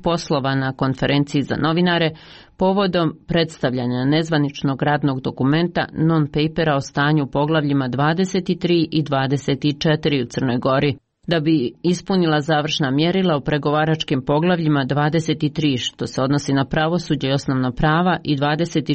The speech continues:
četiri, koje podrazumijeva pravdu, slobodu i bezbjednost, Crnoj Gori treba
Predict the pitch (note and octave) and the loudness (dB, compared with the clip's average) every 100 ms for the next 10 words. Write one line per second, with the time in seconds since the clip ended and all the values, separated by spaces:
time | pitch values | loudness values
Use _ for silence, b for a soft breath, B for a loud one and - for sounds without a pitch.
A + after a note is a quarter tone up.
0 | - F3 F3 D#3+ C#3 - C#3 B2 B2+ B2+ | 0 0 0 0 -2 -4 -4 0 0 0
1 | - - - C#3+ D3 C#3+ D#3+ D#3+ C3 B2+ | -2 -6 -2 2 2 2 2 2 0 -2
2 | - D#3+ D3+ C3+ - C3 C#3+ D3+ D3+ - | 0 0 0 -2 -4 -2 0 0 0 -2
3 | B2+ - - D3+ F3+ G3 E3+ - _ - | -4 -4 -2 0 2 2 0 -6 _ -4
4 | F3+ F3 D3+ E3+ E3 E3 D#3+ D3+ | 0 0 0 0 0 0 0 0